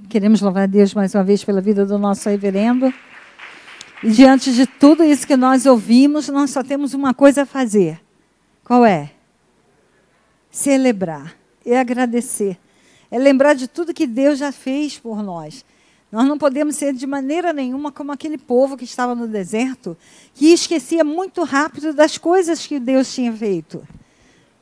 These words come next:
Né? Deus tira do Egito, Deus abre o Mar Vermelho, Deus manda pão, Deus manda água, manda codorniz, mas eles estavam sempre insatisfeitos, sempre murmurando.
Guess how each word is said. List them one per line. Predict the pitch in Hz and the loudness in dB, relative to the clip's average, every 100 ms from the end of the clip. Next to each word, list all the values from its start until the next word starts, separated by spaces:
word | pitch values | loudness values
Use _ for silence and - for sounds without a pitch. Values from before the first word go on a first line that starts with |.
| _ _ _ | _ _ _
Né? | 254 311 | -2 0
Deus | 269 359 - - | 2 0 -2 -2
tira | - 392 392 381 | 6 6 6 2
do | 330 | 2
Egito, | 320 214 254 269 233 226 | 0 2 2 2 -2 -4
Deus | 233 311 - - - - | -2 -2 -4 -16 -16 0
abre | 320 370 320 320 | 2 2 -2 -6
o | |
Mar | 311 311 | -4 -4
Vermelho, | 302 262 254 247 247 240 214 - - - | -6 -4 0 2 2 2 0 -2 -12 -4
Deus | 294 359 302 | 0 0 0
manda | 320 320 294 | -4 2 2
pão, | - - 247 262 247 | 4 6 6 6 4
Deus | 247 339 330 | 6 4 4
manda | 330 320 302 | 0 2 4
água, | 269 240 240 247 233 | 4 6 6 6 4
manda | 247 311 311 | 4 4 4
codorniz, | 320 311 285 302 269 302 285 | 4 4 6 4 4 2 2
mas | 320 | 4
eles | 320 349 | 4 2
estavam | - 349 381 | 2 0 -2
sempre | 381 - 320 320 359 381 381 - - - | -12 -2 0 2 0 0 0 -2 -20 -4
insatisfeitos, | 330 381 370 370 - - 311 320 - - - _ _ | 0 2 0 -2 -4 0 2 0 -2 -14 -18 _ _
sempre | - - 381 370 339 359 - - | -8 2 4 4 0 -8 -8 0
murmurando. | 294 370 339 339 320 277 277 220 | 6 6 8 6 8 8 8 6